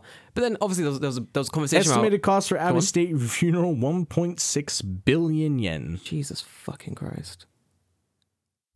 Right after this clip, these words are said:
Speaker 2: Or
Speaker 1: No.
Speaker 2: eleven point eight million. Sorry, I, I
Speaker 1: No.
Speaker 2: overshot with fourteen.
Speaker 1: No fucking shot. No fucking sh-, like,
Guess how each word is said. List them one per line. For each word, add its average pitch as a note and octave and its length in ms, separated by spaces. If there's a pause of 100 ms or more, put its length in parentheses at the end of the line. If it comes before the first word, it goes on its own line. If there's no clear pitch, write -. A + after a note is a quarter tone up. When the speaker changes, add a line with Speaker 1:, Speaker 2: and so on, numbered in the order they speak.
(120)
Speaker 2:
Or F#3 180
Speaker 1:
No. - 80
Speaker 2:
eleven F#3+ 360
point E3+ 240
eight C3+ 200
million. F2+ 420
Sorry, E2 280
I, E2+ 100
I F2 180
Speaker 1:
No. F2+ 60
Speaker 2:
overshot F2 600
with - 160
fourteen. D#2 760
Speaker 1:
No E3 440 (100)
fucking D3+ 560
shot. - 420 (200)
No F3 560
fucking D#3 640
sh-, D3 100
like, - 260